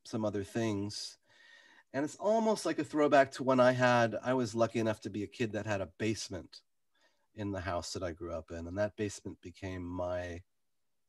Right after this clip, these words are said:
music room. And it's where I did all my experimenting, listening to records, bringing my friends down, you know,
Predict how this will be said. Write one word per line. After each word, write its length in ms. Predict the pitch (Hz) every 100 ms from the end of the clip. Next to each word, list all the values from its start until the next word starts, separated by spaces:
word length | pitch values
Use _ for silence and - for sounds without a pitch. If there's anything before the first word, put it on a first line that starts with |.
| _
music 420 | 107 113 110 90 - _
room. 420 | 95 98 76 82 _ _ _ _ _
And 360 | 107 98 92 90
it's 200 | 85 98
where 260 | 101 95
I 180 | 98 92
did 200 | 87 95
all 200 | 71 98
my 160 | 98 98
experimenting, 960 | 90 - - 98 98 95 - 98 92 - - - -
listening 520 | - 117 120 120 110 101
to 140 | 101
records, 720 | 101 101 - 98 92 85 - - - _ _
bringing 240 | 113 107
my 120 | 104 101
friends 440 | - 104 101 95
down, 480 | 98 95 92 92 101
you 80 | 98
know, 200 | 92